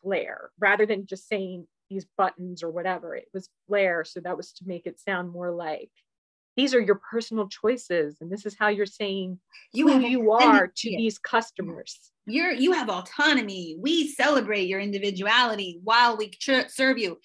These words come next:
Speaker 2: food and fries and give you two fifty-six an hour. Yes, right.
Speaker 1: Yes, and, um, and there's a minimum amount of flair that you need to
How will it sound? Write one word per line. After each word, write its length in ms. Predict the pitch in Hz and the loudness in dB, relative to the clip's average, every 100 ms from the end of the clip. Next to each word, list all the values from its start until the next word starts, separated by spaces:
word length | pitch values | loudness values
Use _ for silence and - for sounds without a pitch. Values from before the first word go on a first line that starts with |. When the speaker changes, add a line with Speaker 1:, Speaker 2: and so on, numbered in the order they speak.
| - _ _ - | -20 _ _ -6
Speaker 2:
food 260 | 302 277 | 0 0
and 220 | 269 214 - | 0 -2 0
fries 360 | 240 233 240 | 2 2 0
and 200 | - 208 | -4 -8
give 120 | 214 | -6
you 120 | 208 190 | -8 -8
two 300 | - 240 - | -6 -6 -4
fifty-six 720 | 226 226 202 202 - 196 190 - | -6 -4 -8 -10 -6 -6 -6 -8
an 100 | 175 | -6
hour. 420 | 165 151 117 - _ - | -4 -6 -8 -16 _ -10
Yes, 420 | 185 - - - - _ | -8 -8 -10 -20 -20 _
right. 160 | 196 160 | -10 -8
Speaker 1:
Yes, 360 | 185 233 165 - _ _ _ _ - | 2 4 4 0 _ _ _ _ 2
and, 500 | 233 233 226 220 202 - | 4 6 4 2 -2 -2
um, 560 | 214 202 202 196 190 185 _ - | 2 4 4 2 -2 -10 _ -4
and 120 | 226 | 2
there's 160 | 220 233 | 2 2
a 40 | |
minimum 400 | 254 226 226 208 | 0 0 0 -4
amount 340 | 208 196 180 - _ - | -4 -4 -4 -6 _ -8
of 100 | 196 - | -8 -2
flair 320 | 196 185 175 | 2 4 4
that 180 | 170 180 - | 0 -6 -8
you 140 | 190 | -8
need 280 | 196 196 185 - - | -6 -4 -6 -8 -8
to 420 | 180 160 156 | -6 -4 -6